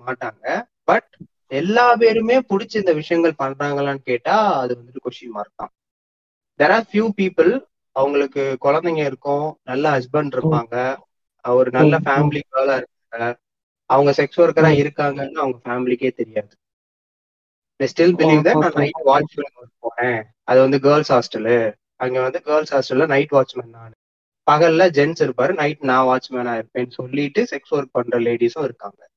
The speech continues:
Speaker 2: அண்ணே, அப்போ
Speaker 1: ம்.
Speaker 2: நீங்க அவங்க ஹஸ்பண்ட்னு கூட எடுக்க வேணாம், அவங்க
Speaker 1: ம்.
Speaker 2: ஹஸ்பண்டுக்கு தெரிஞ்சவங்களோ, இல்ல அவங்க ஹஸ்பண்டோட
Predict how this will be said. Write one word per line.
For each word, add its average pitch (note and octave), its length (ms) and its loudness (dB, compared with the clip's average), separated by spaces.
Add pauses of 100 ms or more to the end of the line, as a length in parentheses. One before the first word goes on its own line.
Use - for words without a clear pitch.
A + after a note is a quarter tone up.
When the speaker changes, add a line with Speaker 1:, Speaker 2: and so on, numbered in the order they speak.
(1040)
Speaker 2:
அண்ணே, A#3+ 220 2
அப்போ A3 640 2 (120)
Speaker 1:
ம். - 60 -16 (100)
Speaker 2:
நீங்க D#3+ 520 0
அவங்க D3+ 280 2
ஹஸ்பண்ட்னு F3+ 540 0
கூட G#3+ 180 2
எடுக்க F3+ 340 0
வேணாம், D3+ 360 -4 (280)
அவங்க D#3 320 0
Speaker 1:
ம். F3 40 -2
Speaker 2:
ஹஸ்பண்டுக்கு F#3+ 400 0
தெரிஞ்சவங்களோ, F3 800 0
இல்ல D3+ 140 -4
அவங்க D3 460 -4
ஹஸ்பண்டோட D3 580 -2